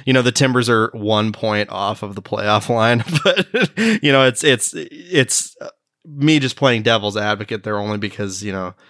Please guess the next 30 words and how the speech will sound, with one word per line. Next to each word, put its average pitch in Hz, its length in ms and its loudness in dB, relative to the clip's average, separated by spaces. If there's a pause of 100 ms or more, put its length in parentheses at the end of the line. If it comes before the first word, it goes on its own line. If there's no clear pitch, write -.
(380)
um, 73 580 -10 (220)
I 107 80 -2
agree 101 320 0
with 95 160 -4
you. 82 200 -10 (280)
I, 95 60 -6 (120)
I 95 100 -8
think 95 260 -10
that 85 240 -12 (140)
things 98 300 -10
are, 87 180 -10
are 101 120 -8
heading 98 340 -4
in, 92 240 -8
in 98 160 -6
the 92 80 -8
wrong 95 300 -4
direction, 101 540 -2
and, 95 260 -8 (380)
you 104 120 -8
know, 98 320 -2
a, 113 40 -2
a 117 40 -2
win 123 240 2
over 120 260 2
Seattle 120 480 2
on, 123 300 0
on 120 520 -2 (240)
Friday 127 500 2
could 113 560 -4